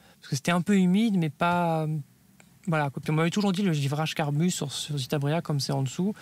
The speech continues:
en général, ça arrive pas forcément souvent parce qu'il est toujours chaud, en fait. Il est, il est vraiment collé, euh, et ça, c'est ce qu'on m'avait dit. Bref. Je me pose,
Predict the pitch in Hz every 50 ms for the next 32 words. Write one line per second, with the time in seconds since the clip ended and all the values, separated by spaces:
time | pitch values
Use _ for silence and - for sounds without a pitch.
0 | - - - - - - - - - - 170 151 127 143 139 139 147 165 175 165
1 | - 160 147 135 - - 165 143 160 143 - - 147 139 139 135 - 147 135 151
2 | 170 165 147 131 - - - 143 131 135 127 - 151 143 151 135 - - - -
3 | 156 143 131 123 - 139 - - 139 143 139 139 143 139 135 139 135 139 147 147
4 | 151 147 131 - - 156 151 151 160 160 160 143 135 135 139 - - - - -
5 | - - - - - 143 - 151 143 139 135 135 135 135 139 151 156 - - -
6 | 139 - 160 156 143 135 127 135 180 _ _ _ - - - 147 - - - _
7 | - - - - - - - - _ - - 143 135 151 156 151 - - 160 175
8 | 202 233 240 214 -